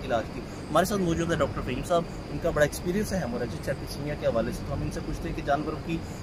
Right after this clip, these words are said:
کیا نشانیاں ہیں جو نمودار ہوتی ہیں، جن کو آپ دیکھ کر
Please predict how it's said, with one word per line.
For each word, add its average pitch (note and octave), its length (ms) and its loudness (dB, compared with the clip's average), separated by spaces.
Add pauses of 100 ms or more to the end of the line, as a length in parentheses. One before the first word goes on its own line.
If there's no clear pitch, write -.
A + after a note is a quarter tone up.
(120)
کیا A3 120 8
نشانیاں D3 540 2
ہیں C#3 100 4
جو C#3 120 -2
نمودار C3 460 4
ہوتی C3 300 -2
ہیں، C3 180 -2
جن B2+ 180 -4
کو C3 180 2
آپ A2+ 160 2 (200)
دیکھ D3 380 -2
کر C3 140 6